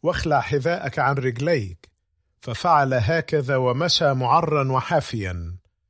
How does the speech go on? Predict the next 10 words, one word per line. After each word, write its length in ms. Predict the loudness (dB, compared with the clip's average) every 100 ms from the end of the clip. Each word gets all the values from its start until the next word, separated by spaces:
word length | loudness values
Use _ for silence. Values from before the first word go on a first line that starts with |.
| _ _ -8
فقال 480 | -6 0 2 2
الرب: 680 | 2 0 -4 -4 -6 -6 -8 -12 _ _ _ _
"كما 280 | -2 0 0
مشى 300 | 0 2 4
عبدي 460 | 6 4 2 -2 0
إشعياء 580 | 0 2 2 0 -2
معرا 640 | -2 4 4 4 0 0 0
وحافياً 680 | -2 -2 -2 0 0 0
ثلاث 440 | -2 -2 -2 -2 0
سنين، 840 | 0 0 0 0 0 -2 -4 -8